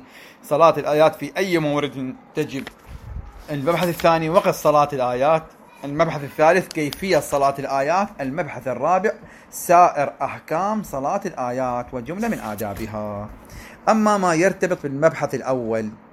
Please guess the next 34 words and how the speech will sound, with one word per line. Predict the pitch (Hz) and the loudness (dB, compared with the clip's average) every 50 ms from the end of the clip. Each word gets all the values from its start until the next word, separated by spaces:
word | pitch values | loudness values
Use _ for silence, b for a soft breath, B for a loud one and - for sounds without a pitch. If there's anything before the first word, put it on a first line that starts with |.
| - - - - - - - - - 131 | -20 -20 -20 -20 -20 -20 -20 -20 -6 -2
وهو | 143 147 139 131 123 120 | 0 0 0 0 -2 -2
موارد | 117 123 123 131 143 139 127 117 110 107 | -2 -2 0 0 2 2 2 0 -2 -4
وجوب | 107 113 113 104 127 131 123 | -6 -8 -6 -4 -4 -4 -4
صلاة | 113 - 117 113 120 117 110 - | -6 -6 -4 -2 -2 -2 -2 -4
الآيات، | 101 101 107 107 107 113 123 139 151 165 170 170 B B B B B B 127 | -4 -4 -4 -4 -2 0 0 2 2 2 2 0 B B B B B B -8
يعني | 117 98 110 120 120 | -6 -6 -6 -6 -6
صلاة | 113 - 120 113 113 113 113 117 | -6 -4 -2 0 0 0 -2 -4
الآيات | 104 - - 110 110 123 147 151 143 - | -6 -4 -4 -4 0 0 0 0 0 -2
في | - - 113 110 110 120 | -6 -8 -8 -6 -4 -4
أي | 156 160 147 127 120 113 | -6 -4 -4 -6 -4 -4
مورد | 113 113 113 110 107 107 104 107 | -4 -2 -2 -4 -4 -4 -4 -6
يجب | 110 104 107 104 107 98 95 101 101 101 98 98 98 95 - - | -6 -6 -6 -6 -6 -8 -8 -8 -8 -6 -6 -8 -8 -8 -8 -8
وفي | 110 110 - 110 107 - | -8 -8 -6 -6 -4 -4
أي | 139 151 151 156 | -4 -2 -2 -2
مورد | 156 160 160 165 165 165 165 | 0 0 0 0 0 0 0
لا | 170 151 127 117 110 110 | -2 -2 0 -2 -2 -2
يجب. | 107 107 101 101 107 104 - - B B B B B B - | -2 -4 -6 -8 -10 -12 -12 -14 B B B B B B -6
يقول | 123 - 160 170 160 | -4 0 2 2 2
السيد: | 143 139 - 147 147 143 131 135 - - | 2 0 0 -2 0 0 -2 -4 0 4
"تجب | 170 180 175 151 165 156 135 135 | 4 4 4 4 2 0 2 0
هذه | 139 131 151 151 160 160 156 151 156 160 165 160 | 0 6 8 10 10 10 8 6 4 0 -2 -2
الصلاة"، | 156 - - - 151 143 143 147 135 113 98 - | -2 -4 -4 0 0 2 4 2 2 2 -2 -6
يعني | 120 113 127 | -12 -12 -8
صلاة | 123 - 139 143 135 143 | -4 -2 0 0 0 0
الآيات | 113 127 127 123 117 104 98 - - B B B B B B B B B B _ _ _ _ - _ _ _ - - | 0 -2 0 0 -2 -4 -6 -10 -16 B B B B B B B B B B _ _ _ _ -20 _ _ _ -8 -6
اللي | 131 131 139 143 139 | -4 -2 0 2 2
راح | 123 131 | 2 0
تجي | 127 127 139 | -2 -4 -4
إن | 131 | -4
شاء | - - 135 123 | -2 0 0 0
الله | 120 120 120 | 2 2 0
وقتها | 113 110 - 143 131 - 139 | 0 0 -2 -4 -2 0 0
وكيفيتها | 127 117 - 120 113 107 - 117 127 135 135 139 | 0 0 -2 -6 -8 -8 -6 -4 -4 -2 -2 -2
وأحكامها، | 123 110 104 - - - 131 127 120 117 117 113 | -4 -4 -4 -6 -6 -4 -2 -2 -2 -2 -4 -8